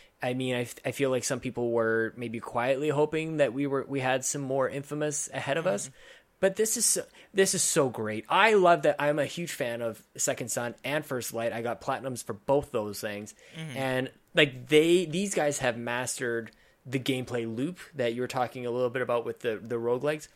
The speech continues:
Speaker 1: This, these are games from, from this developer, at least, that I just wanna continue to play. These are games that I, I lose hours and hours to. I wanna know more about that, if that's gonna be, like,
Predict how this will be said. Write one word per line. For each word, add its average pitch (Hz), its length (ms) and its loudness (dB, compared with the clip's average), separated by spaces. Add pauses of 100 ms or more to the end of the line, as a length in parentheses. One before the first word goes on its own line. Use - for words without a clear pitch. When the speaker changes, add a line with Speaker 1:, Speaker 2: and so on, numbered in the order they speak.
(340)
Speaker 1:
This, 151 260 2
these 156 340 -4
are 156 80 2
games 143 340 -4
from, 123 240 -6
from 131 180 -6
this 131 140 -4
developer, 117 400 -2
at 107 80 -2
least, 117 240 -6 (360)
that 135 140 2
I 123 80 2
just 127 200 -6
wanna 123 160 -4
continue 123 420 -6
to 117 80 -2
play. 104 320 -4
These 120 240 -2
are 117 60 -2
games 117 240 -4
that 113 100 -4
I, 107 240 -4
I 117 60 -4
lose 120 360 -4
hours 113 300 0
and 113 80 -6
hours 104 380 -2
to. 101 240 -8 (320)
I 127 80 4
wanna 160 260 4
know 151 540 4 (200)
more 135 460 6
about 123 380 2
that, 175 240 4
if 127 100 -2
that's 120 240 -2
gonna 120 180 -6
be, 117 380 -6
like, 120 300 -8